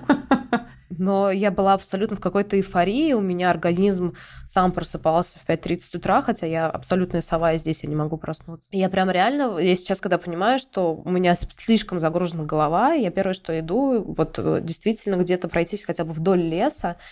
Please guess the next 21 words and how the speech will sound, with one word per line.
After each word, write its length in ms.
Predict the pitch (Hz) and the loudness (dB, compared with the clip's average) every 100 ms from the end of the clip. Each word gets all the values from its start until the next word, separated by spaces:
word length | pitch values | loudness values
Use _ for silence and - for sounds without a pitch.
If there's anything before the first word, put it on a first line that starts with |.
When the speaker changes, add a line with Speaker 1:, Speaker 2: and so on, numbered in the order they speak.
| - - _ | -20 -20 _
Speaker 2:
Ну 100 | 196 | 0
и 40 | 214 | 2
вообще 300 | 202 - 233 | 2 2 2
это 160 | 214 | 2
то, 140 | - 208 | 0 -2
что 120 | 202 | 0
я 100 | 185 | -2
советую 440 | - 175 190 180 160 | 0 2 2 2 -2
всем 180 | 175 | -2
своим 200 | 175 175 | -4 -4
клиентам 560 | 170 160 180 240 208 170 | -2 0 0 0 -2 -4
в 100 | - | -2
первую 280 | 180 175 160 | 0 0 0
очередь, 320 | 196 - 147 | -2 -2 -2
да, 140 | 147 175 | 0 0
когда 200 | 160 156 | 0 -6
начинаются 360 | 151 - 165 | -6 -4 -4
какие-то 240 | - - 156 | -4 -6 -2
проблемы 360 | 156 170 165 156 | 0 0 -2 -2
из-за 120 | 151 | -2
груза. 380 | 156 220 220 | 0 0 0